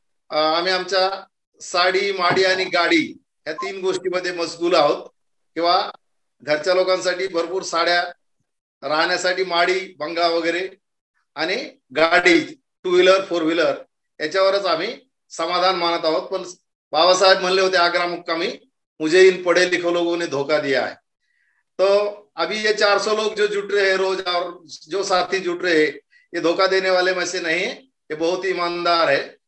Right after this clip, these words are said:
माननीय कांशीराम जी बोलते थे कि मुझे एक बहुत बड़ी बीमारी है. कौन सी बीमारी है? तो सामाजिक ईमानदारी की बीमारी है. जो महापुरुषों ने जो काम किया है,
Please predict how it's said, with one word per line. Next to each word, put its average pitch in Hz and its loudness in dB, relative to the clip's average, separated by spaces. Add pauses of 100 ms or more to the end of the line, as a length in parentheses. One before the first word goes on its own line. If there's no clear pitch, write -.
(360)
माननीय 170 -6
कांशीराम 170 0
जी 170 -6
बोलते 175 -4
थे 175 0
कि - -20
मुझे 180 2
एक 180 -2
बहुत 165 -2
बड़ी 170 0
बीमारी 151 -2
है. 113 -6 (640)
कौन 185 -8
सी 196 -8
बीमारी 202 6
है? 214 8 (580)
तो 196 4 (240)
सामाजिक 214 0
ईमानदारी 202 2
की 208 -8
बीमारी 180 -2
है. 131 -4 (460)
जो 170 -6
महापुरुषों 170 -2
ने 190 -4
जो 165 -8
काम 165 0
किया 156 4
है, 160 4